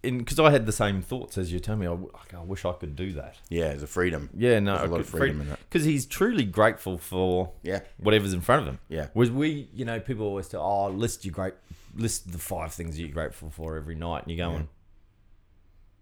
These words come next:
Speaker 2: Nothing.
Speaker 1: "Nothing."
Speaker 2: Instead of going, "I've got a comfy bed.
Speaker 1: Yeah.
Speaker 2: I've got family who's well fed,"
Speaker 1: Yeah, yeah.
Speaker 2: et cetera, et cetera, all those
Speaker 1: Yeah,
Speaker 2: things that
Speaker 1: yeah,
Speaker 2: just happen.
Speaker 1: no. But you, they just happen. Whereas he's probably gone,
Speaker 2: Mm.
Speaker 1: "Oh, the beach is good. Oh, a balc-,"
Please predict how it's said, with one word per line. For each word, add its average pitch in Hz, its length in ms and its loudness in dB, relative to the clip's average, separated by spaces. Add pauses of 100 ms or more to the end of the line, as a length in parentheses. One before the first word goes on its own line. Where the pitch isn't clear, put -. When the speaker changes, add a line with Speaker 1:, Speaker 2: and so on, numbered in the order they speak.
(440)
Speaker 2:
Nothing. 76 300 -12 (340)
Speaker 1:
"Nothing." 85 420 -4 (140)
Speaker 2:
Instead 101 280 0
of 101 80 0
going, 85 320 0 (420)
"I've - 100 -20
got 123 100 -8
a 107 60 -4
comfy 80 360 -8
bed. 67 420 -12
Speaker 1:
Yeah. 117 280 2 (420)
Speaker 2:
I've 78 120 -12
got 76 100 -8
family 87 400 -2
who's 71 100 -6
well 73 140 -8
fed," 69 440 -10
Speaker 1:
Yeah, 110 140 0
yeah. 120 60 6 (140)
Speaker 2:
et 67 80 -4
cetera, 71 220 -10
et - 40 -16
cetera, - 320 -12
all 147 80 -10
those 147 120 -4
Speaker 1:
Yeah, 185 160 8
Speaker 2:
things 73 120 -6
that - 100 -4
Speaker 1:
yeah, 143 140 10
Speaker 2:
just - 40 8 (100)
happen. 147 160 6
Speaker 1:
no. - 40 -14 (300)
But 147 120 6
you, 139 140 2 (220)
they 123 200 4
just 110 180 -8
happen. 127 320 0
Whereas 110 180 2
he's 156 140 2
probably 113 220 0
gone, 104 140 4
Speaker 2:
Mm. 69 280 -12
Speaker 1:
"Oh, 349 180 0
the 285 80 -2
beach 233 360 -4
is 170 100 -8
good. 233 360 -4
Oh, 92 280 -4
a 69 40 -6
balc-," 98 380 0